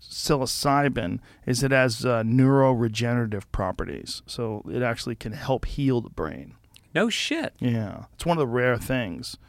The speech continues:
Speaker 2: Hmm.
Speaker 1: Yeah, this, that lion's mane stuff has, uh, neuroregenerative properties as well.
Speaker 2: Mm-hmm.
Speaker 1: Yeah, there's certain things that you can take that actually can help fix your brain. There's, they're also doing magnetic therapy. They've done that with a lot of fighters.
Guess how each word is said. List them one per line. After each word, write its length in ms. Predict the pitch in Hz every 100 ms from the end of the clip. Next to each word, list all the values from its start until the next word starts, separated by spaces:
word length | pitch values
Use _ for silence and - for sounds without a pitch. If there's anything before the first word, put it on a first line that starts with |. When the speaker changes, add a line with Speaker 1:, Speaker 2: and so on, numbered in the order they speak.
| - -
Speaker 2:
Hmm. 180 | 165 120 - - -
Speaker 1:
Yeah, 80 |
this, 180 | 160 220
that 200 | 208 208
lion's 420 | 151 180 262 214 110
mane 220 | 107 104
stuff 340 | - 101 104
has, 300 | 120 117 -
uh, 160 | 110 98
neuroregenerative 800 | 110 113 110 104 113 110 101 -
properties 480 | 120 104 113 104 110
as 160 | 107
well. 340 | 127 131 110 - -
Speaker 2:
Mm-hmm. 320 | 127 117 123 135 _
Speaker 1:
Yeah, 300 | 127 120 98 110 139
there's 160 | 143 147
certain 320 | - 285 254
things 300 | 226 226 202
that 60 | 180
you 100 | 156
can 260 | 165 151 135 -
take 340 | 175 151 113
that 100 | 120
actually 360 | 120 123 - 117
can 360 | - 143 131
help 400 | 127 123 107 113 - - - - _ _
fix 400 | - - - -
your 80 | 123
brain. 480 | 117 113 104 71 - - -
There's, 160 | 156 156
they're 220 | 160 180
also 180 | 214 175
doing 340 | 156 135 120
magnetic 640 | 113 104 127 139 147 147
therapy. 720 | - 143 139 135 - 139 135
They've 180 | 127 123
done 220 | 120 123 120
that 280 | 120 120
with 100 | 123
a 60 | 123
lot 200 | 123 123
of 60 | 120
fighters. 640 | - 127 123 127 123